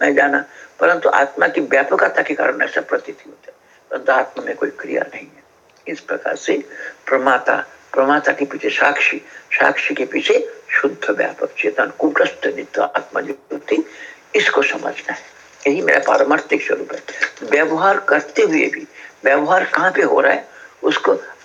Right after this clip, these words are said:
बिल्कुल अच्छी तरह से समझना चाहिए कि व्यवहार हो रहा है यहाँ पे। हम इसके साथ तादात्म्य अन-, अज्ञान से कर लेते हैं, इसी को अविद्या बोलते हैं। बार बार शास्त्र जब दिखा रहे हैं, उसकी प्रक्रिया को दिखा रहे हैं, अपने, अपने को समझने के लिए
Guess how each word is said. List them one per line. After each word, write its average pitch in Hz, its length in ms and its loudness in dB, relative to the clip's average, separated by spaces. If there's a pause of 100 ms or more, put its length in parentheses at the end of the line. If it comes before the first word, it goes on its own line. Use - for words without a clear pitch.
बिल्कुल 185 340 0
अच्छी - 340 0
तरह - 180 2
से 170 120 -4
समझना 156 460 2
चाहिए - 260 -2
कि - 100 -4
व्यवहार 147 380 2
हो - 180 -2
रहा - 100 4
है - 180 -2
यहाँ - 180 2
पे। - 240 -12 (760)
हम 170 160 -6
इसके - 280 -4
साथ - 180 2
तादात्म्य 143 540 0 (180)
अन-, - 220 2
अज्ञान 165 440 2
से 160 120 0
कर - 260 2
लेते - 260 -2
हैं, - 160 -4
इसी 311 180 -2
को - 120 2
अविद्या - 480 0
बोलते - 380 -10
हैं। - 80 -14 (720)
बार 156 260 4
बार 143 180 2
शास्त्र - 480 -2
जब 123 200 2
दिखा - 260 0
रहे - 160 2
हैं, - 120 -4 (280)
उसकी 147 240 0
प्रक्रिया 156 540 0
को 147 140 -2
दिखा - 280 0
रहे 117 120 2
हैं, - 80 -4
अपने, - 280 -6
अपने - 240 -4
को - 120 -4
समझने - 440 -2
के - 120 -10
लिए - 220 0